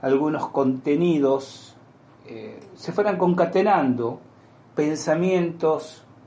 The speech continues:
buscando información que termina ratificando muchos de estos pensamientos, quizás rectificando algunos, y nacen un conjunto de, de ideas que,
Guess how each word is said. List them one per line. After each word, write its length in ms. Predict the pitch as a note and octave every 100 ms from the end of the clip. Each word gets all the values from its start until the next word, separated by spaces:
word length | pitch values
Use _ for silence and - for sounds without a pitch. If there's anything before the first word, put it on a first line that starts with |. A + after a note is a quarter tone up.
| - -
buscando 480 | C3+ - E3 D#3 C#3+
información 1000 | B2+ B2+ C3 C3 C3+ C3 F#3 E3 C#3+ C3+
que 120 | B2
termina 400 | B2+ B2 C#3 B2+
ratificando 800 | A#2 A#2+ C3 C3 B2+ D#3+ C#3+ B2+
muchos 220 | B2+ B2+
de 60 | A#2+
estos 200 | A2+ B2+
pensamientos, 680 | C#3+ B2+ G3 C#4 D#4 E3 A#2
quizás 300 | A#2 - B2+
rectificando 760 | C3 - B2 B2+ B2+ C#3+ C3+
algunos, 520 | B2+ C#3+ E3 D#3 - - - - _ - - _ _ _ _ _ _ _ _ -
y 140 | F#3
nacen 560 | A#3+ A#3+ - C3+ A2 G#2+ - -
un 160 | D#3
conjunto 640 | C#3+ C#3+ C3 D3 D3 D3+ B2+
de, 280 | B2 A2+
de 180 | A2+ C#3+
ideas 600 | D#3 D#3+ C3 B2+ - - - -
que, 300 | D#3+ D#3+